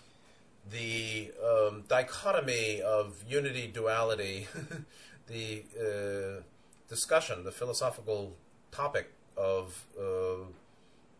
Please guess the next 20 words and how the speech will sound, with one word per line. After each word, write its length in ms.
ontology 720
ver-, 320
through 260
the 140
lens 440
of 160
duality, 680
multiplicity, 760
differentiation, 760
or 220
unity, 680
all 220
is 140
one, 420
is 160
spoken. 440
Some 320
say 640
<laughs> 240
that 400